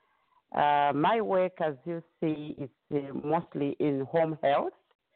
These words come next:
so I do not just concentrate on the community of Zambians, uh, but also the communities around the Metroplex area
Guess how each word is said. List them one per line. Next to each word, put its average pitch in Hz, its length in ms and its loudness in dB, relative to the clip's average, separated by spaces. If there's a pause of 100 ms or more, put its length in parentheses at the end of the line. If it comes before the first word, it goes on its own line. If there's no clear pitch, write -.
(480)
so 170 360 2
I 165 140 4
do 170 200 -2
not 185 320 -2
just 170 200 0 (1040)
concentrate 165 800 0 (240)
on 151 220 0
the 139 100 0 (160)
community 160 560 0
of 131 140 2 (120)
Zambians, 127 640 0 (1000)
uh, 131 520 4 (160)
but - 280 -4
also 160 460 2
the 139 140 -2
communities 139 760 -2 (160)
around 139 580 2
the 120 160 -4
Metroplex 127 540 -4 (220)
area 123 440 2